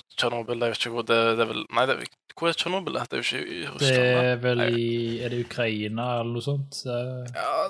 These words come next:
Speaker 1: det er vel noe sånt.
Speaker 2: Nå spør du
Speaker 1: Det
Speaker 2: meg
Speaker 1: er i
Speaker 2: geografispørsmål som jeg ikke husker.
Speaker 1: Ja, det,
Speaker 2: Det
Speaker 1: det
Speaker 2: var
Speaker 1: var i
Speaker 2: det.
Speaker 1: Ukraina, ja.
Speaker 2: Det var det, ja.
Speaker 1: Eller, ja,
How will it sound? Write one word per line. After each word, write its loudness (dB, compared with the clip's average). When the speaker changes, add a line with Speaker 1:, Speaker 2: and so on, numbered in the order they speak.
Speaker 1:
det -8
er -8
vel -8
noe -16
sånt. -4
Speaker 2:
Nå 2
spør 4
du 0
Speaker 1:
Det 2
Speaker 2:
meg 6
Speaker 1:
er 4
i 2
Speaker 2:
geografispørsmål 4
som 2
jeg -2
ikke -2
husker. 4
Speaker 1:
Ja, 8
det, 6
Speaker 2:
Det 0
Speaker 1:
det 8
Speaker 2:
var 8
Speaker 1:
var 10
i 4
Speaker 2:
det. -2
Speaker 1:
Ukraina, 6
ja. 2
Speaker 2:
Det 4
var 8
det, 0
ja. 0
Speaker 1:
Eller, 0
ja, 2